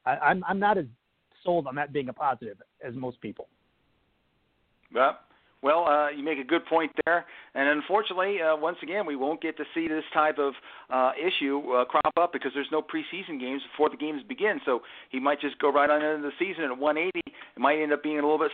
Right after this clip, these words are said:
Speaker 2: slower, can't get the separation, and then he ends up being worthless for fantasy owners. Then again, he may, you know, because the, uh, increased muscle, you know, have really built up his legs and be able to get more speed there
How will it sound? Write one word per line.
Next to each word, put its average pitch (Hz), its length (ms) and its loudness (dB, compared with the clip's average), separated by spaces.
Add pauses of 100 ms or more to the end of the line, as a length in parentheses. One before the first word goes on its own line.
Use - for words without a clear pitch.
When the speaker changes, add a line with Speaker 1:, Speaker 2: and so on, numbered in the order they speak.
Speaker 2:
slower, 165 240 6
can't 147 240 -4
get 147 140 -2
the 139 140 -14
separation, 151 560 0
and 139 100 -4
then 143 140 -2
he 135 280 -2
ends 135 180 -4
up 139 140 -2
being 131 200 -4
worthless 156 320 2
for - 120 -14
fantasy 139 320 -2
owners. 160 180 0 (460)
Then 127 200 0
again, 139 340 2
he 147 140 0
may, 139 220 2
you 139 200 0
know, 139 180 6
because 143 260 0
the, 135 160 -2
uh, 131 240 0
increased 143 360 -6
muscle, 156 380 2
you 147 100 -4
know, 160 160 0 (240)
have 131 160 -2 (140)
really 143 220 4
built 147 280 2
up 151 140 4
his 156 180 -2
legs 208 240 4
and 135 100 -6
be 131 80 -2
able 139 120 2
to 135 80 -4
get - 180 -6
more 160 420 2
speed 135 280 -4
there 131 240 2